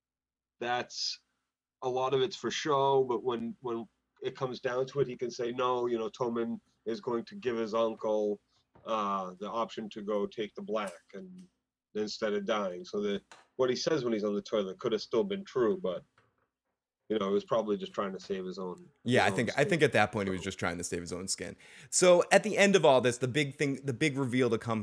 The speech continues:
Speaker 2: here is she just, she goes, "You know what? It's time you know the truth." And he goes, "What truth?" And she goes, "Wow, you really never knew it. You really never even thought it. We were doing it
Speaker 1: You were
Speaker 2: right."
Speaker 1: really that blind.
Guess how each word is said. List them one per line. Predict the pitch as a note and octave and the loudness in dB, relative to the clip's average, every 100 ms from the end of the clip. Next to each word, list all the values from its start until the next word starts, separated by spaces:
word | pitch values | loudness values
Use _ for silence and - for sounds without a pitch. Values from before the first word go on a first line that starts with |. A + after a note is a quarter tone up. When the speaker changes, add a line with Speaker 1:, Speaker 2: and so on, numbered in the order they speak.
| G2+ | -4
Speaker 2:
here | A2 F#2+ F2+ - - - - | -2 0 -2 -6 -14 -14 0
is | B2 A#2+ A#2 G2 - _ _ _ _ - | 4 4 4 0 -6 _ _ _ _ -8
she | - G#3 | -4 0
just, | G3+ F#3 - _ | 0 0 -6 _
she | - E3+ | -8 2
goes, | D#3 C3+ - - | 6 6 4 -8
"You | E3 F#3+ | 0 4
know | F#3+ | 4
what? | F3+ F#3 F3+ - - | 6 6 4 0 -10
It's | - | -4
time | G3+ F#3 F3+ | 2 4 4
you | C#3+ | 0
know | B2 | 0
the | G2 | -2
truth." | - F#2 D#2+ _ _ _ _ | -6 -8 -10 _ _ _ _
And | B2+ | 0
he | |
goes, | B2+ F#2+ | 2 2
"What | A2 B2 - | 2 0 0
truth?" | G2 C#2+ - - - | -8 -8 -10 -14 -8
And | A2+ | -6
she | B2 | -2
goes, | A#2+ F#2+ - _ - | -2 -4 -16 _ -6
"Wow, | B2+ B2+ F2+ | 0 2 0
you | F2+ | -6
really | F2+ A2 A#2 G#2+ | -4 -2 0 0
never | G2+ G#2 C3 C3+ | 0 0 0 0
knew | C3+ G2+ | 0 0
it. | E2 _ _ _ - | -4 _ _ _ -6
You | B2 | -2
really | A2 C3+ C3 | 2 4 4
never | B2 C3 C#3+ | 4 4 4
even | C#3 C#3 C#3 | 0 0 -2
thought | C#3 A2+ | 4 4
it. | G2+ | 4
We | |
were | A2 | -2
doing | A2+ C#3 A#2 | 0 0 0
it | |
Speaker 1:
You | C3+ | 2
were | A2+ | 2
Speaker 2:
right." | C#3 | 2
Speaker 1:
really | C#3+ - A#2 | -4 -8 -6
that | A#2 A#2 | -6 -6
blind. | A2+ A2+ A2 G#2 G2 | 0 4 4 0 -6